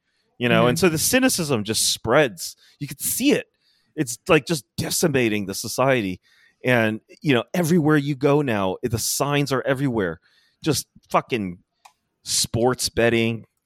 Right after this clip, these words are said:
Speaker 1: crypto speculation, uh, weed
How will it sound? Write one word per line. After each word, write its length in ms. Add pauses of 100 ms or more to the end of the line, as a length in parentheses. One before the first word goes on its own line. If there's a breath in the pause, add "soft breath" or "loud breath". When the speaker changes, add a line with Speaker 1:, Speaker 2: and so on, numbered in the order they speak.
(320)
Speaker 1:
crypto 760
speculation, 1200 (960)
uh, 640
weed 60